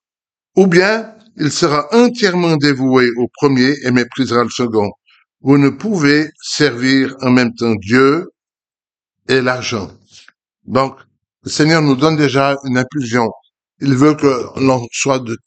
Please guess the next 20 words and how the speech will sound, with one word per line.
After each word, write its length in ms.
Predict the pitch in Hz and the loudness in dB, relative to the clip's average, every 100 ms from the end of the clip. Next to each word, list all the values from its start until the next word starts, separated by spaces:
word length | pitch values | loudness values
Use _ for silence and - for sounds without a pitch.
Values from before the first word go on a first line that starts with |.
| _ | _
tout 240 | 226 247 | 2 4
notre 340 | 214 196 - 160 | 4 2 -2 -6
cœur 360 | - 135 113 104 - _ _ _ _ _ | 0 -2 -2 -6 -14 _ _ _ _ _
attaché 460 | 117 113 127 - | -4 -2 -2 -2
à 40 | 120 | -2
l'Éternel. 480 | 117 113 120 120 120 | -2 -2 0 2 2
Alors, 240 | 123 120 | 2 0
celui 300 | - 196 208 | -2 -2 -2
qui 120 | - | 0
vous 180 | 165 151 | 2 2
parle, 440 | 160 160 185 147 - _ _ _ _ | 0 -2 -4 -8 -10 _ _ _ _
il 60 | 131 | 0
y 20 | |
a 40 | 135 | 2
eu 120 | 139 | 4
des 160 | 135 | 2
défaillances 720 | 127 135 135 135 127 120 107 | 2 0 0 -2 0 -2 -4
aussi 280 | 117 - 123 | -8 -6 -6
face 320 | - 131 - | -2 -2 -2
à, 180 | 117 110 | 0 0